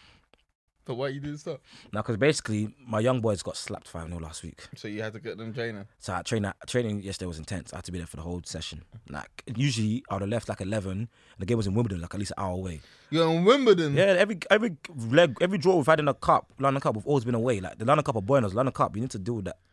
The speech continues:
Speaker 2: So out there, I then left training at, like, eleven forty, hoping to get there, like, around twelve forty hour.
Speaker 1: Acci-,
Speaker 2: The,
Speaker 1: uh, uh, obviously,
Speaker 2: the
Speaker 1: traffic.
Speaker 2: traffic, got there, like, ten past one. So I sat on the bench right through so.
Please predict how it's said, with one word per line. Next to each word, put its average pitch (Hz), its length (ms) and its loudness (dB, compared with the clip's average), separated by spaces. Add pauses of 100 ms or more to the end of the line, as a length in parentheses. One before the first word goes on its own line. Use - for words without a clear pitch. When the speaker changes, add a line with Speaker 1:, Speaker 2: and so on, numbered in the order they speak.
(580)
Speaker 2:
So 117 420 0 (180)
out 117 200 2
there, 117 320 4 (320)
I 104 100 0
then 110 160 2
left 139 240 2 (160)
training 127 240 2
at, 110 60 2
like, 98 140 0
eleven 110 260 -2
forty, 107 480 -4 (340)
hoping 120 300 -2
to 107 80 -8
get 107 120 -4
there, 98 140 -6
like, 80 160 -6
around 95 200 -8
twelve 110 180 -4
forty 98 180 -6
hour. 101 420 -2
Speaker 1:
Acci-, 110 300 -10 (140)
Speaker 2:
The, 120 80 -6 (440)
Speaker 1:
uh, - 40 -10
uh, - 20 -6
obviously, 120 380 -10
Speaker 2:
the 104 160 -6
Speaker 1:
traffic. 113 600 2
Speaker 2:
traffic, - 160 -20 (380)
got 117 100 -4
there, 110 100 0
like, 98 240 0
ten 113 180 0
past 104 300 -4
one. 107 400 0 (320)
So 107 140 -6
I 104 100 -2
sat 135 140 0
on 120 100 0
the 113 40 -2
bench 131 260 0
right 120 140 -4
through 120 120 -4
so. 135 240 6